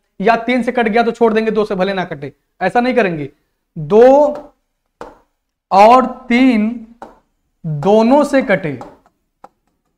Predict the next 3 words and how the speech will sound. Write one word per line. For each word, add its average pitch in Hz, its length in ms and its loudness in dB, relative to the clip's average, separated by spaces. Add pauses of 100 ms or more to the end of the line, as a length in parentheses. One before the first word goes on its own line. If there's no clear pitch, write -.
(420)
दोनों 180 400 -4
से 240 420 -2 (680)
कटे, 165 360 -6